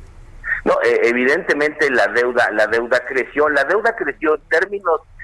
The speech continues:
eh, de porcentaje del Producto Interno Bruto, donde ya está llegando a niveles superiores al sesenta por ciento, pero también creció como porcentaje o como flujo. Eh, hay que recordar que en diciembre la deuda del país era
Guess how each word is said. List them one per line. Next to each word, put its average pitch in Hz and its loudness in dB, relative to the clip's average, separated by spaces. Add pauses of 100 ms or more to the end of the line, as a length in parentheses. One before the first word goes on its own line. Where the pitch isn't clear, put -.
(160)
eh, 120 2
de 120 0
porcentaje 127 -2
del 123 -4
Producto 120 0
Interno 117 0
Bruto, 90 -2
donde 95 0
ya 101 2
está 104 -2
llegando 92 -2
a 82 -4
niveles 85 -4 (440)
superiores 101 0
al 87 -2
sesenta 101 -4
por - -6
ciento, 82 -2 (260)
pero 139 0
también 156 0 (140)
creció 147 -2
como 170 -2
porcentaje 120 -2 (180)
o - -2
como 104 0
flujo. 202 0 (240)
Eh, 101 2
hay 107 0
que 131 -2
recordar 120 0
que 117 -2
en 98 -6
diciembre 104 -2
la 95 0
deuda 113 0 (160)
del 87 0
país 98 -2
era 123 0